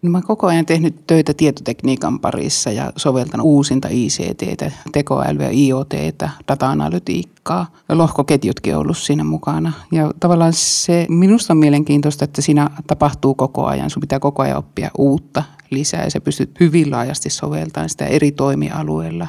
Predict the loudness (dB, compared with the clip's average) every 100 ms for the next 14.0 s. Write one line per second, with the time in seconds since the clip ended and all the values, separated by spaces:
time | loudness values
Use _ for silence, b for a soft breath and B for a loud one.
0 | -8 -4 -4 -4 -8 -8 -8 -6 -4 -4
1 | -6 -10 b b -4 0 0 0 0 0
2 | 2 2 2 2 4 4 2 4 6 4
3 | 2 0 0 2 0 0 -2 -2 -4 -6
4 | -2 0 2 0 2 -2 -2 -4 -4 -6
5 | -8 -12 -2 0 2 2 0 -2 -2 0
6 | 0 -2 -4 -4 -4 -4 -6 -8 -8 -6
7 | -6 -6 -8 -8 -12 -16 -2 0 2 -2
8 | -6 -12 -10 -8 -6 -6 -8 -8 -2 0
9 | 0 0 -2 -6 -6 -8 -6 -6 -6 -8
10 | -6 -8 0 0 0 0 2 2 4 6
11 | 4 2 -6 -8 -10 -10 -6 -4 -4 -4
12 | -4 -4 -6 -8 -10 -10 -10 -10 -6 -4
13 | -2 -4 -6 -10 -14 _ -18 -16 -18